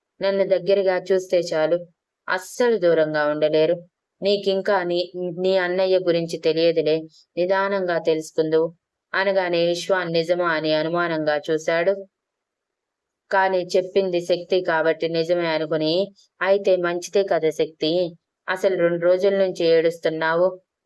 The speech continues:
అన్నయ్య ఏడిపిస్తున్నాడు, దూరం పెడుతున్నాడని. ఇప్పుడు ఈ ప్రణవ్ గాడి ద్వారా జెలస్ ఫీల్ అయ్యి నిన్ను యాక్సెప్ట్ చేసినట్టు ఉన్నాడు కదా,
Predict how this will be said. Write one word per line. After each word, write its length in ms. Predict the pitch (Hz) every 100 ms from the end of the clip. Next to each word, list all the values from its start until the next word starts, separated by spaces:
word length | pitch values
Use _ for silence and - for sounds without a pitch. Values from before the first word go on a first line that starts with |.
| _ _ _ _ _ -
అన్నయ్య 460 | 185 196 196 185 175
ఏడిపిస్తున్నాడు, 840 | 170 175 180 180 175 165 160 156 160
దూరం 360 | 165 170 165
పెడుతున్నాడని. 840 | 160 156 156 151 156 156 160 170 185 _ _ _ _ _ _ _ _ _ _ _ _ _ _ _ -
ఇప్పుడు 280 | 208 208 196
ఈ 100 | 185
ప్రణవ్ 440 | 185 180 185 185
గాడి 240 | 180 170 165
ద్వారా 360 | 160 165 160 165 170
జెలస్ 360 | 180 180 185 185
ఫీల్ 240 | 175 165
అయ్యి 240 | 160 151 165
నిన్ను 280 | 165 165 165
యాక్సెప్ట్ 520 | 165 175 170 175 175
చేసినట్టు 540 | 165 160 165 151 151
ఉన్నాడు 420 | 151 151 160 165 160
కదా, 280 | 143 147